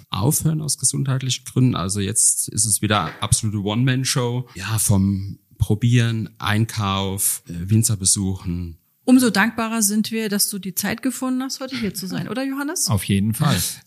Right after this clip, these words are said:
Speaker 1: Ja, gerne.
Speaker 3: Ja, und jetzt hast du gesagt, du bist ja jetzt schon quasi ein Profi, was den,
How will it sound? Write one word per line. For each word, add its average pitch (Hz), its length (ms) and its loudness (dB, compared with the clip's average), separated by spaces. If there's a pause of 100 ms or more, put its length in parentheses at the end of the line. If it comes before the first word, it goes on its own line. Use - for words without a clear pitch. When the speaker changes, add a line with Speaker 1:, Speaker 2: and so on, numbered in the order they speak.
(120)
Speaker 1:
Ja, 98 60 -4
gerne. 110 420 0 (280)
Speaker 3:
Ja, 123 260 6
und 107 420 -2 (540)
jetzt 127 160 4
hast 135 180 2
du 123 60 0
gesagt, 120 340 0
du 110 40 2
bist 131 180 4
ja 131 80 6
jetzt 123 160 2
schon 127 320 2 (440)
quasi 113 380 2
ein 123 140 4
Profi, 151 500 2
was 139 220 0
den, 123 260 2